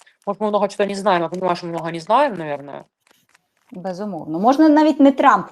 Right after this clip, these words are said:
Speaker 2: питати, можна взагалі з С Ш А, чи зараз ми отримуємо достатньо цю допомогу від С Ш А.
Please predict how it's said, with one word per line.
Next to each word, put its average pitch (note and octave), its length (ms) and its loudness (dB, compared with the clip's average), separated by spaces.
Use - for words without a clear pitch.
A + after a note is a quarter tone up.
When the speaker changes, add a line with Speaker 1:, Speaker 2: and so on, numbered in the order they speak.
Speaker 2:
питати, D#3+ 400 -2
можна G#3 280 0
взагалі A3 560 2
з - 140 -12
С F#3+ 100 -4
Ш - 200 -2
А, D#3 260 0
чи E3 340 -6
зараз E3+ 520 -2
ми F3 180 -6
отримуємо E3+ 640 -6
достатньо E3+ 640 -4
цю D#3+ 140 -14
допомогу E3+ 560 -8
від D3+ 140 -14
С D#3 120 -14
Ш - 220 -18
А. - 240 -18